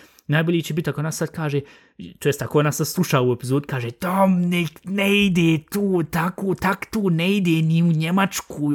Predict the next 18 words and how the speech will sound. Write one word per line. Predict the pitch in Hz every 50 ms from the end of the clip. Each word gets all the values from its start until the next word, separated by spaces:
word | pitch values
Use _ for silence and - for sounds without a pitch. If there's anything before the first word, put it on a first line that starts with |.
| 131
ovdje | 147 156 160 175 180 190 196 180 -
što | - - - - - 208 196
jednostavno, | 185 190 190 185 170 147 143 - - - 160 147 143 147 147 143
nemaš | 151 170 180 175 160 135 135 131 -
razumijevanja | - 143 143 139 143 139 143 139 139 156 160 165 170 170 175 165 156 147 139 135 127 123
za | 127 127 127
medicinsko | 131 143 156 156 151 - - - 139 131 123 - - - -
osoblje, | 113 131 131 - - - 202 175 151 135 131 120 - - - - -
znaš | 165 180 180 165
ti | - - 190 -
koliko | - - 185 185 - - 214 208 185
mi | 165 175 190 180 151
radimo, | 131 143 156 175 170 160 147 139 131 131 131 127 127
koliko | - 151 151 - - 202 190
mi | 185 180
ko | 156 - 143 135
konji | - - - 156 160 190 180 151
radi.” | 123 131 139 147 139 135 131